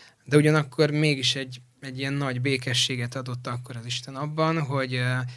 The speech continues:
nekem majd ez az elhívás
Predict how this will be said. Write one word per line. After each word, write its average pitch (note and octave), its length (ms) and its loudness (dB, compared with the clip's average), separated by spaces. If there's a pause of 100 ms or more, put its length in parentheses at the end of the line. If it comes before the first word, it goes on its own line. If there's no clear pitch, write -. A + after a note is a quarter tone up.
(340)
nekem C#3 360 0
majd C3 420 0
ez B2+ 120 0
az B2 120 -2
elhívás B2+ 920 -2